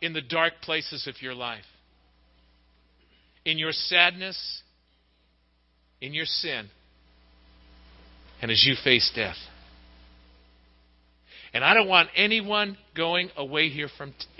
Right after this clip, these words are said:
from here today that does not know Jesus to be the light of your life. The Jesus who went to the cross to be your Savior. The Jesus who rose again to be your Lord, so that your life might be transformed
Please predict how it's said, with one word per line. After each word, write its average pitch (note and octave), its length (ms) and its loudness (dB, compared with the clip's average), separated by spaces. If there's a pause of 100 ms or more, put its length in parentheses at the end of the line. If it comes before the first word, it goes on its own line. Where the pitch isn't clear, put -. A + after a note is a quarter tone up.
(100)
from D3 180 0
here E3 300 4
today B2+ 360 -4 (1800)
that - 120 -10
does A#2+ 200 -4 (320)
not C#3+ 380 2
know D3 140 -6
Jesus B2+ 560 -6
to A#2+ 80 -10
be A#2+ 340 -4 (360)
the A2+ 80 -4
light A#2 260 4
of A2 80 -8 (260)
your B2+ 200 -2
life. G#2 320 -4 (1200)
The B2 100 0
Jesus D#3 440 2
who D#3+ 100 -4
went D#3+ 220 0
to D3+ 80 -2
the C3 100 -4
cross D#3 460 0
to D3+ 120 -10
be C#3 120 -4
your C3 140 -6
Savior. G#2+ 440 -8 (760)
The A#2 100 0
Jesus D3 440 2
who C#3+ 180 -2
rose F3+ 300 6
again F3 280 4
to D#3 120 -6
be D3 120 0
your C#3+ 180 -4
Lord, A#2 320 -8 (300)
so D3 140 -2
that C3+ 220 -2
your F3 140 -4
life F3 280 2
might D3+ 240 -4
be D3 140 -4
transformed C3+ 680 -8